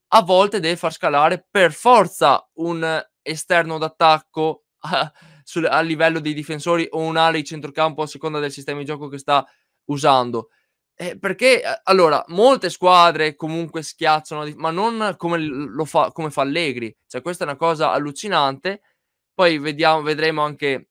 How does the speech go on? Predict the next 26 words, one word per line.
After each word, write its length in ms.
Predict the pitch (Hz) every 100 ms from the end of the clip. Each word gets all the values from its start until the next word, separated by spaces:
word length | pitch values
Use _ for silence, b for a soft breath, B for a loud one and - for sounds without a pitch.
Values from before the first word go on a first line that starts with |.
| _
tra 180 | - 139
poco, 540 | 143 147 139 131 113 _
ad 120 | 117
esempio, 320 | 127 139 131 160
Kostic, 640 | 135 131 - 151 165 147 _ _
però 140 | 220
vi 80 | 202
fa 160 | 165 190
capire 400 | 226 190 202 180
che, 540 | 160 147 147 135 139
ehm, 360 | 139 135 101 76
cioè, 200 | 190 160
sta 120 | 196
roba 220 | 185 214
qua, 200 | 208 190
secondo 300 | 185 - 170
me, 100 | 185
ti 100 | 185
schiaccia 460 | 165 - 175 175 180
troppo 440 | 185 208 208 208
e 80 | 165
molte 240 | 170 175 180
volte 240 | 196 185
ti 100 | 143
schiaccia 340 | - 170 175
anche 320 | 165 156 -